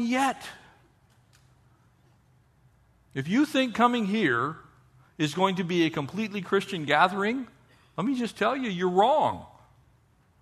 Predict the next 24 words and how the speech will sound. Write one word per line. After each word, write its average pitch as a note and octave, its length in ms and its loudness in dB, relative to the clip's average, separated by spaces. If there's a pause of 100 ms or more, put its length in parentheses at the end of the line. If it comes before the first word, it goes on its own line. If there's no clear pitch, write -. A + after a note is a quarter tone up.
(1040)
We A3+ 140 0
have C#4 180 -4
people C#4 380 0
constantly G#3+ 800 0
that C3+ 140 -6
come G#3 220 0
through F#3+ 180 -10
the D#3 140 -6
front G#3+ 240 -2
doors A3 280 -2
of E3+ 60 0
this D#3+ 80 -2
church, A3+ 220 -4
and C3+ 200 -4
praise C4+ 460 -2
God F3 320 2
they A#3+ 140 -4
do, C4 460 -2 (720)
that F3+ 140 0
not C4+ 240 6
only G#3+ 260 2
don't F#3 400 4
know G3 180 2
Jesus, D3+ 840 -6